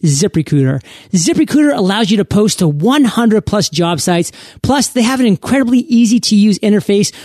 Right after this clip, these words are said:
where you can watch new candidates roll in within just twenty-four hours.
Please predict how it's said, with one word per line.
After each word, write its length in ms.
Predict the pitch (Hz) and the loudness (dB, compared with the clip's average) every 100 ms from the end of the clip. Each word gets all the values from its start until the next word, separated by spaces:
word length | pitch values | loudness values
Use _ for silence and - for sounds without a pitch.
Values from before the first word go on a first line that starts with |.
| - | -4
where 100 | 185 | 0
you 120 | 254 | 2
can 140 | 294 277 | 2 2
watch 260 | 262 - | 2 0
new 160 | 202 226 | 2 2
candidates 540 | - 214 208 208 - - | 0 0 2 0 -2 -4
roll 320 | 156 208 226 | 0 2 2
in 180 | 214 202 | 2 2
within 240 | 185 196 | 2 0
just 260 | 175 170 - | 0 -2 -4
twenty-four 720 | - 262 - 226 - 190 190 185 | -6 -4 -2 -2 0 -2 -2 -4
hours. 500 | 151 156 147 - | -4 -4 -4 -8